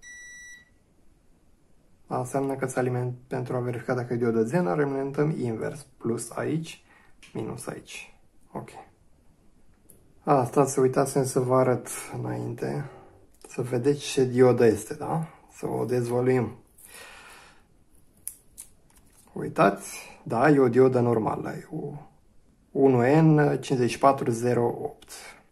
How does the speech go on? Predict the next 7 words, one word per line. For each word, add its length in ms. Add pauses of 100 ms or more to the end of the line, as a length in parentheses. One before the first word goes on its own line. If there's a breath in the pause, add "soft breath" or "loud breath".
(220)
Următoarea 580
diodă, 600 (360 loud breath)
ați 220
observat 480
că 60
am 100
stabilit 640